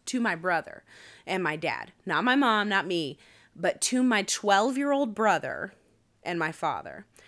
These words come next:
And they were ads for prostitutes. And they were pictures of prostitutes that they were advertising to people on the street. My mother rips this thing out of my brother's hand.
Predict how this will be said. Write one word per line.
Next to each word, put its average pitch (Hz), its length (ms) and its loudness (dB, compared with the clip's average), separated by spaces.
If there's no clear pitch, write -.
And 196 180 0
they 185 160 4
were 160 540 0
ads 156 300 -2
for 190 100 -4
prostitutes. - 800 -2
And - 80 -10
they 170 100 -6
were 165 80 -6
pictures - 540 -10
of - 200 -12
prostitutes - 680 -6
that 160 120 -10
they 147 120 -4
were 151 200 -6
advertising 170 800 -6
to - 100 -10
people 156 280 -10
on 135 240 -10
the 127 60 -14
street. - 340 -12
My 175 260 2
mother 202 800 2
rips 175 520 2
this - 200 -6
thing 175 200 -4
out 156 80 -6
of 160 40 -8
my 160 120 -4
brother's 143 340 -8
hand. - 400 -18